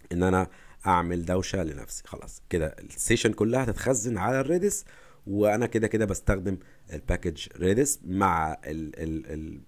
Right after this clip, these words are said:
بي ريدس كلاينت. طيب، فبالتالي لما اقول سيرفر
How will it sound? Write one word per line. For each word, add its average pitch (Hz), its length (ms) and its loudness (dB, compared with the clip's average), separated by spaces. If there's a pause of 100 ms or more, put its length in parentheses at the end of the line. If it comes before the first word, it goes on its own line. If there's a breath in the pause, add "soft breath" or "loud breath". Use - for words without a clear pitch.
(120)
بي 92 140 2
ريدس 98 440 -2 (340 soft breath)
كلاينت. - 380 -8 (400 soft breath)
طيب، 78 300 0
فبالتالي 104 480 4
لما 85 260 0
اقول 85 380 0
سيرفر 90 800 2